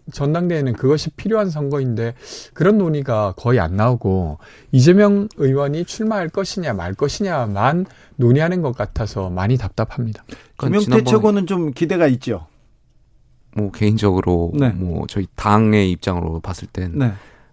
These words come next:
Speaker 2: 뭐 이재명 후보가 나오셔서 뭐 당대표가 되신다면 저희는 뭐 감사하죠.
Speaker 3: 아, 그렇습니다.
Speaker 2: 국민의힘 최고위원으로서는. 그런데 우리 정당 역사선 저는 안 나오는 게 맞다고 봅니다. 왜냐하면 여당 입장에서도 건강한 야당이 있어야 되고요. 생산적인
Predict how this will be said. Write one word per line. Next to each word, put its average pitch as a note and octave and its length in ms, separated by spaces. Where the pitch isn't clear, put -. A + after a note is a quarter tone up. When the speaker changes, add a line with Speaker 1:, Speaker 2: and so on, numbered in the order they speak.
Speaker 2:
뭐 F2+ 260
이재명 G2 360
후보가 F#2 600
나오셔서 E2+ 680
뭐 F2+ 480
당대표가 F#2 440
되신다면 F2+ 680
저희는 G2+ 320
뭐 E2 360
감사하죠. F#2+ 600
Speaker 3:
아, G#2+ 140
그렇습니다. A#2+ 340
Speaker 2:
국민의힘 F#2 300
최고위원으로서는. F2 800
그런데 B2 600
우리 B2+ 160
정당 C3 380
역사선 B2 340
저는 A2+ 160
안 F2 140
나오는 A2 200
게 A#2 60
맞다고 F#2+ 320
봅니다. E2+ 320
왜냐하면 F#2 460
여당 A2 240
입장에서도 G#2 500
건강한 G2+ 400
야당이 F#2 360
있어야 F2 260
되고요. E2 240
생산적인 B2 580